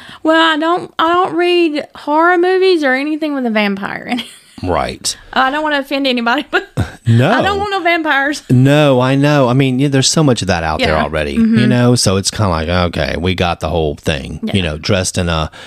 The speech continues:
Speaker 2: in a tux with some fangs.
Speaker 1: Yeah.
Speaker 2: Great. Okay, good. But this right here kinda brings down, like, with, um, with a, a love like that, you know,
Speaker 1: Mm-hmm.
Speaker 2: it's actually kind of makes you feel like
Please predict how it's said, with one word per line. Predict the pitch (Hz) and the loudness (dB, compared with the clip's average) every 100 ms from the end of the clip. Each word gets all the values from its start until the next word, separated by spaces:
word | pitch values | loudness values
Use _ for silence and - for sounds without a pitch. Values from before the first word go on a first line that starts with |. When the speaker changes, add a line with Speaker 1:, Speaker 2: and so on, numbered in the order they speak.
| - - | -12 -4
Speaker 2:
in | 98 | -2
a | 85 | -2
tux | - 92 98 - | -2 -2 -2 -4
with | 80 | -6
some | - 85 | -4 -4
fangs. | 82 73 - - - | -4 -4 -8 -6 -4
Speaker 1:
Yeah. | 247 - 226 - | -2 -4 -6 -6
Speaker 2:
Great. | 98 76 65 | -4 -4 -4
Okay, | - 95 85 | -4 -2 -4
good. | 78 65 - - - - - | -4 -8 -10 -16 -18 -16 -4
But | 127 113 95 | -2 -2 -2
this | 160 190 | -2 0
right | 165 131 | -2 -2
here | - 113 110 | 0 2 2
kinda | - 110 95 | 0 0 0
brings | 87 104 107 104 92 | 0 0 2 2 0
down, | 87 95 95 76 69 76 - | -2 -2 0 -2 -6 -10 -6
like, | 78 78 - | -4 -4 -4
with, | 92 82 | -2 -2
um, | 85 85 80 73 76 - - - - - - | -2 -2 -4 -6 -12 -16 -16 -16 -20 -20 -12
with | 85 82 | -8 -6
a, | 76 - | -6 -6
a | 85 | -4
love | 87 90 80 | -2 -2 -2
like | 76 73 | -4 -4
that, | 87 87 101 - - - - | -4 -4 -6 -10 -12 -16 -8
you | - 104 | -2 0
know, | 92 | 0
Speaker 1:
Mm-hmm. | 92 | 0
Speaker 2:
it's | - - | -2 -2
actually | 95 101 - 101 | -4 -2 0 -2
kind | 92 101 95 | -2 -2 -2
of | 80 | -2
makes | 87 92 - | -2 -2 -4
you | 82 | -6
feel | - 98 101 | -4 0 0
like | 92 80 82 - | 0 -2 -4 -10